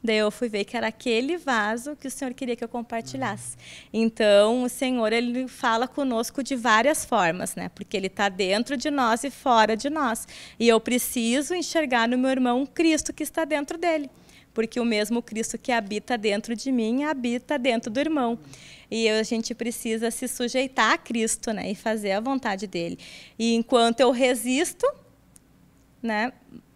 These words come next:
Speaker 1: Demora pra aquela vontade do Senhor se cumprir na minha vida, eu sofro um pouco mais também. E então,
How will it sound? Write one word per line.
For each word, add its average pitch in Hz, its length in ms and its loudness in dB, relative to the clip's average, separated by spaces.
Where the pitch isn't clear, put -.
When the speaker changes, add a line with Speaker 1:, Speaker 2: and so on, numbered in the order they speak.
Speaker 1:
Demora 247 680 6
pra 277 180 2
aquela 240 340 2
vontade 233 420 2
do 220 120 -6
Senhor 226 460 2
se 254 160 -4
cumprir 240 520 2
na 320 120 4
minha 262 220 4
vida, 226 360 -2
eu 220 160 2
sofro 269 480 2
um 311 40 0
pouco 262 340 2
mais 220 260 0
também. 254 500 0
E 247 340 2
então, 262 580 0